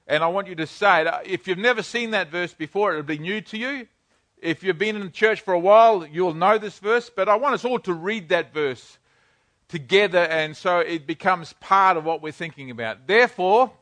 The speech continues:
if, if, all together now, "Therefore, if anyone is in Christ, he is a new creation. The old has gone, the new has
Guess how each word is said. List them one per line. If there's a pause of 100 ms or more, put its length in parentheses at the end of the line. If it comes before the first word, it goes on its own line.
(680)
if, (320)
if, (800)
all
together
now, (640)
"Therefore, (400)
if
anyone
is
in
Christ, (440)
he
is
a
new
creation. (380)
The
old
has
gone, (340)
the
new
has